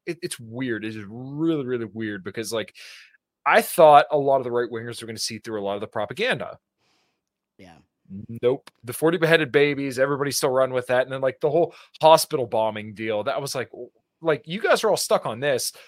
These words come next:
Speaker 1: but, like, nobody came back and said, like, "That forty beheaded babies story was complete total bullshit too."
Speaker 2: Yeah, I'm, I, there were probably a couple of aspects involved in that, and I think it's that, uh, the right wing, a lot of them, like, they're, um, they're kind of programmed to, uh,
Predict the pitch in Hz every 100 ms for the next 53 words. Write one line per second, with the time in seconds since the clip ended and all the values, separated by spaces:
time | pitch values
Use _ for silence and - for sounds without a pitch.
0 | - 165 139 120 139 214 311 226 - 185
1 | 147 147 135 135 139 110 117 - 127 170
2 | 175 - 190 170 135 139 120 113 113 139
3 | 95 - - 92 92 92 - - - 156
4 | - 135 107 117 - 143 - 165 165 -
5 | _ _ _ _ _ - 117 113 110 107
6 | 139 143 - - - - - 185 160 226
7 | 190 151 - 165 151 139 123 131 127 135
8 | 131 131 117 117 120 123 131 131 131 131
9 | 123 135 127 - 131 - 113 113 131 131
10 | 151 143 143 147 139 135 117 _ _ _
11 | _ _ - 156 156 160 160 151 147 139
12 | 143 135 180 170 160 147 139 135 127 117
13 | _ _ - 175 214 214 151 - 208 196
14 | 190 185 160 147 147 135 - 131 123 113